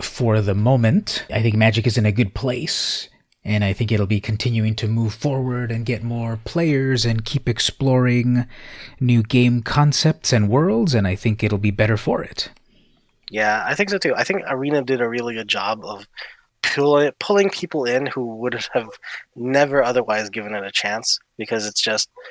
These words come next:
Speaker 2: simple, it's easy, it's right there, and it's got a pretty good tutorial to teach you how to understand Magic.
Speaker 1: Mm-hmm.
Speaker 2: Yeah. So it's definitely, I feel like it did positively impact the player base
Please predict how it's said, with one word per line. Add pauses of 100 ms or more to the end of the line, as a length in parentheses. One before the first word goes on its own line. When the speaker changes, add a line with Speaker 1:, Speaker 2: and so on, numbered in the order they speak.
(200)
Speaker 2:
simple,
it's
easy,
it's
right
there,
and
it's
got
a
pretty
good
tutorial
to
teach
you
how
to (480)
understand
Magic. (220)
Speaker 1:
Mm-hmm. (500)
Speaker 2:
Yeah. (360)
So
it's
definitely,
I
feel
like
it
did (460)
positively
impact (120)
the
player
base